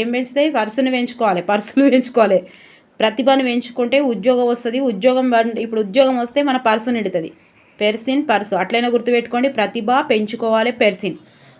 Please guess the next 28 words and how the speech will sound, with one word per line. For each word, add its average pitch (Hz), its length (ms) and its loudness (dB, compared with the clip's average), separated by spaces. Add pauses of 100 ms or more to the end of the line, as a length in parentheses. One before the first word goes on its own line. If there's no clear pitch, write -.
(120)
ఇది, 233 180 0
ఇది 233 360 4
రాకుండా 226 360 0
మళ్ళీ 233 180 -2
తప్పకుండా 226 640 -2
ఇప్పుడు 220 240 -2
వీడియోస్ 233 400 0
వింటే 220 200 -4
తప్పకుండా 220 440 -4
గుర్తుంటుందండి 185 600 -2
మనకు, 160 240 -6
ఓకేనా? 233 220 -2 (340)
ప్రతిభ 208 380 -2 (800)
పే 208 240 0 (400)
పెంచుకోవాలి, 220 640 -2 (280)
ఓకేనా? 269 280 -2 (360)
పెర్సిన్, 220 420 0 (560)
పెర్సినన్, 233 500 2 (280)
పెర్సినన్. 220 500 -2 (460)
ఇక 214 120 0
పర్సు 208 360 -2
అని 226 100 -4
గుర్తుపెట్టుకోరు, 190 600 -4
పర్సు, 190 360 -4
పర్సు. 185 500 -8 (480)
ఓకే, 277 100 -4
ప్రతిభను 220 420 -4
పెంచుకుంటే 202 600 -6